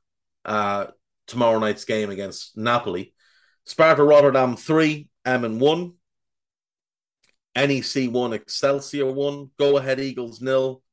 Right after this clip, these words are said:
Cambuur nil, Feyenoord two, Twente nil.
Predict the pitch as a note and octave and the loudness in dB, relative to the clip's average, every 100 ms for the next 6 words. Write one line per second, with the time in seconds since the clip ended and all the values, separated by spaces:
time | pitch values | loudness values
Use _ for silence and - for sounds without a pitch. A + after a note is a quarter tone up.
0 | _ _ _ - - _ _ C3+ C3 B2+ | _ _ _ -20 -20 _ _ -8 -4 -2
1 | B2+ A#2+ - - B2 C3+ C3 - - C#3+ | -2 -4 -12 -6 0 0 -2 -12 -6 2
2 | C#3+ C#3 C3 B2 - C#3 C3+ B2+ _ _ | 2 2 -2 -6 -6 -4 -4 -6 _ _
3 | _ _ _ - C#3+ C#3 C3+ C3+ A2+ G#2+ | _ _ _ -10 -4 -4 -4 -8 -8 -8
4 | - A2 A#2+ C3+ D3 | -12 -6 -2 0 -2